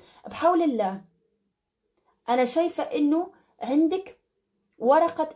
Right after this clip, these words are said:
ارتباط مع هذا الرجل اللي راح تتعرفي عليه عن طريق الصدفة، عن طريق النت. راح تتعرفي عليه في طرفة غريبة،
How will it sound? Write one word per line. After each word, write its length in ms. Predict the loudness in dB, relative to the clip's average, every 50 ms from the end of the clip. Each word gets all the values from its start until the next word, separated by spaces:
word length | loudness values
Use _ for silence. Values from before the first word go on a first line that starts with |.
| -8
ارتباط 560 | -8 -8 -8 -10 -12 -6 -2 -2 -2 -2 -4
مع 340 | -6 -8 -6 -6 -4 -4 -2
هذا 120 | -2 0 0
الرجل 260 | 0 -2 0 0 0
اللي 100 | 0 0
راح 120 | 0 -2
تتعرفي 560 | -4 -6 -6 -4 -4 -4 -4 -4 -4 -4 -4
عليه 220 | -2 -2 -2 -2 -2
عن 140 | -4 -4 -4
طريق 240 | -4 -4 -4 -6
الصدفة، 420 | -8 -12 -14 -14 -14 -12 -12 -12 -12 -12 -18 -20 -20 -18 -8
عن 180 | -6 -4 -4 -2
طريق 320 | -2 -2 -2 -2 -2 -2
النت. 320 | -2 -2 -2 -2 -4 -6 -8
راح 100 | -8 -8
تتعرفي 520 | -8 -4 -2 2 2 2 2 2 0 -2
عليه 240 | -2 0 0 -2 -2
في 160 | -4 -6 -8
طرفة 300 | -6 -6 -8 -4 -4 -4
غريبة، 500 | -2 0 0 2 2 2 2 0 -2 -4